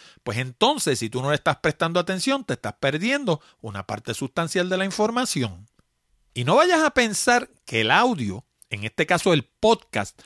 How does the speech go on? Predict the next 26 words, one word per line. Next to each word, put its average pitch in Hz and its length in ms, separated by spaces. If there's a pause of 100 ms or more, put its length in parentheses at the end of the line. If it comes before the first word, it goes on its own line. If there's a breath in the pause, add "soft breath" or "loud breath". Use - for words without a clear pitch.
(160 loud breath)
porque 117 320
recurre 165 680
a 110 100
un 127 160
solo 165 240
elemento, 170 720 (340 loud breath)
pierde 123 480
fuerza, 240 560 (300 loud breath)
porque 113 420
esta 233 240
mañana 247 460
yo 131 100
estaba 165 240
escuchando, 196 540
por 113 160
ejemplo, 113 640
un 113 180
podcast 147 460
de 156 100
España 165 560
que 104 140
se 95 180
llama 120 340
El 110 180
Gran 117 300
Apagón, 165 540